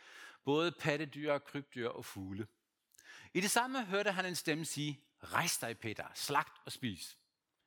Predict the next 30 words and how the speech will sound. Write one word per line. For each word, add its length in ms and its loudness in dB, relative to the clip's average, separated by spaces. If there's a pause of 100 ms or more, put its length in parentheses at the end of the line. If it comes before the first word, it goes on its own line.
(160)
"Ikke 160 0
tale 280 4
om 160 0
her," 300 2
erklærede 320 -2
Peter. 320 -8 (420)
"Jeg 80 2
har 120 6
jo 120 0 (120)
aldrig 360 4
spist 320 -4
noget 200 0
urent 360 -4
eller 160 -2
vandhelligt." 600 -4 (580)
Stemmen 260 4
talte 340 2
igen: 300 -2 (360)
"Det, 120 6
som 200 0
Gud 140 4
har 180 6
erklæret 280 4
for 180 -2
rent, 240 2
må 100 0
du 80 0
ikke 200 -2
kalde 320 2
urent." 580 -8